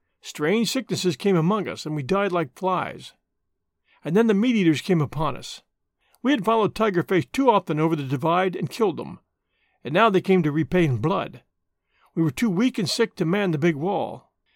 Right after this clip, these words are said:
and they killed us, all of us, except some of the women, which they took away with them. The bug and I escaped, and I hid in the wildest places, and became a hunter of meat and went hungry no more.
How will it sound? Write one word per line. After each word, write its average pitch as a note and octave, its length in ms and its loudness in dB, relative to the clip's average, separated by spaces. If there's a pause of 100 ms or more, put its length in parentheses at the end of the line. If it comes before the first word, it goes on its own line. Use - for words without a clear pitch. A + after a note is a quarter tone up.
(120)
and D3 160 -2
they G3+ 100 4
killed A#3+ 300 0
us, A#2+ 300 -6
all G3+ 180 0
of C3+ 80 0
us, - 300 -10
except F#3+ 320 -4
some G3+ 160 -2
of A3+ 60 2
the A#3 80 0
women, D#3 420 -2 (220)
which E3 160 -4
they F#3 100 2
took G3 200 -4
away F3+ 220 2
with F3+ 220 2
them. - 260 -14 (880)
The - 100 -4
bug G#3 240 4
and G3 100 4
I A3 120 0
escaped, F#3 580 -2 (340)
and - 80 -4
I C#3 100 0
hid F#3+ 160 2
in G#3+ 60 -2
the F3 80 0
wildest G3 460 -2
places, - 540 -4 (260)
and C#3+ 100 -6
became F#3 260 0
a D3 60 -2
hunter A3 320 0
of D3 100 -2
meat F#3 440 -2
and E3 100 -2
went D#3 140 2
hungry F#3+ 260 2
no D#3+ 160 0
more. D#3 460 -4